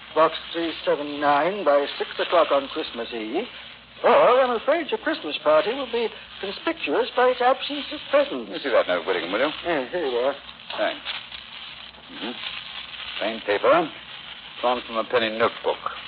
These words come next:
Speaker 2: The writing is obviously disguised. By George, yes. Widdicombe, I accept the case. I'll come you, with you, with, to your party at once. And furthermore, I shall follow your suggestion regarding a disguise. Dressed as Santa Claus,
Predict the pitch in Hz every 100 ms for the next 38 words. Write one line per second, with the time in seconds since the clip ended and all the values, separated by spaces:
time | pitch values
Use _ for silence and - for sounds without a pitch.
0 | - 104 117 - 92 - 127 - 71 -
1 | 90 92 - - 101 76 - - 90 -
2 | - - - - - - - - - -
3 | - - 170 151 - 139 - - - -
4 | - - - - - - - - - -
5 | - 233 277 - - - - - - -
6 | - 107 107 - 143 151 - - - -
7 | - - - - - 107 110 - 180 135
8 | 107 - 127 110 110 98 - 107 - -
9 | 113 - 123 - 151 104 107 139 - -
10 | - - 110 185 170 190 202 165 147 180
11 | 170 160 - 131 190 - 139 147 156 170
12 | 151 151 160 - 190 98 - - - 196
13 | - - 147 - 190 190 151 151 156 170
14 | 233